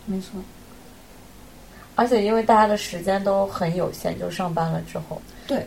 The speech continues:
Speaker 2: 你一个周末你可以留给，比如说你想见的异性，那就没有办法留给你想见的同性了。
Speaker 1: 对，包括就是可能你有时候社交太累了，你也会在想，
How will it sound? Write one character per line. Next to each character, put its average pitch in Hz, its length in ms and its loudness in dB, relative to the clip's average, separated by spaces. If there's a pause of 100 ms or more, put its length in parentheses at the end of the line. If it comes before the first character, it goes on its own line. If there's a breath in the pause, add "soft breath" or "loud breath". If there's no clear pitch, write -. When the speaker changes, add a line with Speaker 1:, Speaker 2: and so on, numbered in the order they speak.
Speaker 2:
你 185 180 -2
一 190 40 -2
个 214 100 2
周 202 240 6
末 202 240 0
你 170 220 -2
可 - 260 0
以 185 360 -2
留 170 180 2
给， 160 340 -2 (760 loud breath)
比 160 80 0
如 165 120 2
说 180 160 4
你 160 280 0 (840)
想 160 240 2
见 196 160 6
的 175 120 2
异 175 160 -2
性， 160 280 0
那 175 180 6
就 165 240 2
没 160 120 -2
有 165 60 0
办 170 160 0
法 165 100 0
留 170 140 -4
给 165 120 -2
你 156 200 0 (100)
想 151 260 0
见 165 200 0
的 156 120 0 (760)
同 165 240 -6
性 160 200 -6
了。 - 120 -6 (240)
Speaker 1:
对， 220 200 -2 (140)
包 262 140 0
括 277 180 0
就 247 100 -2
是 233 200 -6
可 214 100 -4
能 208 160 -2
你 220 60 0
有 202 120 -6
时 208 200 -8
候 196 400 -4
社 220 180 -6
交 208 140 -4
太 214 180 -4
累 214 140 -2
了， 196 120 -4
你 190 100 -2
也 190 60 -4
会 196 140 -8
在 202 100 -6
想， 196 160 -8